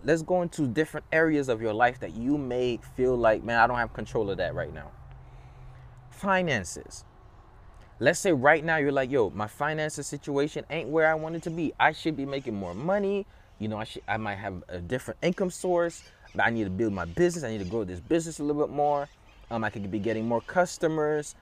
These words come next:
I can," great. Listen, I want you to know that a desire to improve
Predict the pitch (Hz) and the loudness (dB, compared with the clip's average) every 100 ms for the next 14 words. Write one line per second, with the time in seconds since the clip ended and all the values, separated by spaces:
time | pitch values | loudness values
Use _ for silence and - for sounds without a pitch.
0 | - 110 113 110 - - - - - _ | -4 -2 -2 -4 -8 -18 -20 -20 -20 _
1 | - - - 101 123 131 - - - - | -20 -20 -18 -8 0 0 -2 -10 -20 -20
2 | - _ _ _ - _ - 160 110 - | -20 _ _ _ -20 _ 2 2 2 2
3 | 135 180 208 - 185 160 170 147 120 - | 4 4 2 0 0 2 2 2 0 -2
4 | 113 113 110 131 160 190 - 165 123 110 | -2 0 4 8 8 8 4 -4 -4 -6
5 | - 117 123 175 247 277 311 - - | -6 -2 2 4 4 0 -2 -10 -20